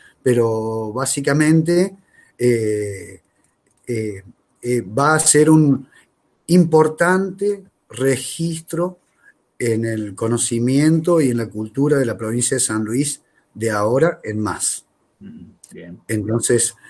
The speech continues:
Speaker 1: la idea es que esto tenga una continuidad. No sé si a lo mejor de la familia va a salir hijos, los veo <laughs> más orientados para otro lado. Tengo hijos adolescentes y,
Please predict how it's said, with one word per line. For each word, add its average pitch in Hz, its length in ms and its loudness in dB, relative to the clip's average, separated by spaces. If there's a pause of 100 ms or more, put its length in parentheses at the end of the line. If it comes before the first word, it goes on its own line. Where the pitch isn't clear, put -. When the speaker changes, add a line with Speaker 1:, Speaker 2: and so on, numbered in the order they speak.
(200)
Speaker 1:
la 117 240 -4
idea 131 300 4
es 139 80 -2
que 131 100 -4
esto 120 200 -2
tenga 113 220 -2
una 113 160 0
continuidad. 160 680 2 (420)
No 147 140 4
sé 160 180 4
si 135 160 2
a 123 60 2
lo 120 60 -2
mejor 123 300 -2
de 123 80 0
la 110 80 -2
familia 143 540 -2
va 110 60 -4
a 104 40 -4
salir 110 500 -4
hijos, 160 460 -2 (160)
los 107 160 -6
veo 131 460 0 (180)
<laughs> - 160 -18
más 139 220 0
orientados 131 540 0
para 123 180 -4
otro 131 160 -4
lado. 147 360 2
Tengo 123 200 0
hijos 131 280 0
adolescentes 113 720 0
y, 104 280 -10